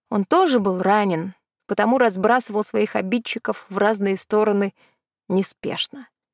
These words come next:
Они уже начинали ему надоедать.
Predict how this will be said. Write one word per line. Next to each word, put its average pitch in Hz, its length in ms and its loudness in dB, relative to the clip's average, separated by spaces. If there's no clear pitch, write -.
Они 254 220 2
уже 254 280 4
начинали 247 640 4
ему 226 300 2
надоедать. 226 800 0